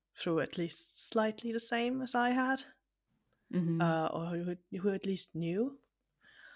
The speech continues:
Speaker 1: Um, and eventually I had to obviously do the coming out stuff to my family, which is, uh, crazy, scary.
Speaker 2: Yeah.
Speaker 1: Um,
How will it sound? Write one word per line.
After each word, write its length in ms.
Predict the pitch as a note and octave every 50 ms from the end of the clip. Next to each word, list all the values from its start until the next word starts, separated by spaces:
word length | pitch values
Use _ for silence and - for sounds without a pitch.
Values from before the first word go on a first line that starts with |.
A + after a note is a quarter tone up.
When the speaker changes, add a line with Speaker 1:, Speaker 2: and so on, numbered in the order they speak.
| - - - - - _ _ _ _ _
Speaker 1:
Um, 520 | F3 E3+ E3 D#3 D#3 D#3 D#3 D3+ D3+ E3 - _ _ _ _ _ _ _ _ _ _ _ _ _ _ _ _ _ _ _
and 140 | G3 G3 G#3
eventually 400 | G3 G3+ G#3+ G#3+ G#3+ - A3+ G3+
I 60 | G3
had 300 | F#3+ G3+ G3+ G3 G3 - -
to 100 | - F#3
obviously 680 | F#3 F#3 - - - - - E3+ E3 F3 E3 - - _ _ _ _ -
do 140 | F3+ F3
the 120 | E3 F#3 -
coming 380 | - - E3+ E3 E3 D#3 D#3
out 280 | D#3 D3+ D3+ D#3+ - -
stuff 380 | - - - D#3+ D#3+ - - - -
to 100 | - F3
my 140 | E3 D3 D3+
family, 560 | - - D#3+ D3+ D3+ D3 D#3 - E3+ - - _ _ - - - - - - - - _ _
which 320 | - F3 E3 - - - E3+
is, 320 | D#3+ D#3+ D#3 - - D3
uh, 280 | D3 D3 D3 D3 D#3 - - _ _ _ _ _ _ _ -
crazy, 540 | - - - F#3 E3+ - C#3 D3+ E3+ F#3 F#3
scary. 600 | - - - D#3 D3+ D3 D#3 E3 F#3 A3 - - _ _ _ _ _ _ _ _ _ _ _ _ _ _ - E3 D#3+ D#3
Speaker 2:
Yeah. 340 | D3+ D3+ - D#3 D#3 E3+
Speaker 1:
Um, 80 | E3